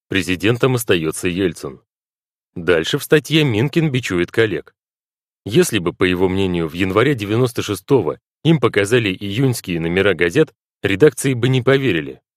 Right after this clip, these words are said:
Что за бред? Такого быть не может никогда.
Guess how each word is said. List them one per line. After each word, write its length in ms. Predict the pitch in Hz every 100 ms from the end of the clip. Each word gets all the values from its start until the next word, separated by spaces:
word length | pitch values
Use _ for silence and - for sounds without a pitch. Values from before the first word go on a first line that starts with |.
| _
Что 260 | - - 139
за 160 | 101 107
бред? 280 | 120 101 - _ _
Такого 400 | - 117 143 117
быть 240 | 95 - -
не 80 | 101
может 360 | 143 110 -
никогда. 560 | 113 113 135 131 92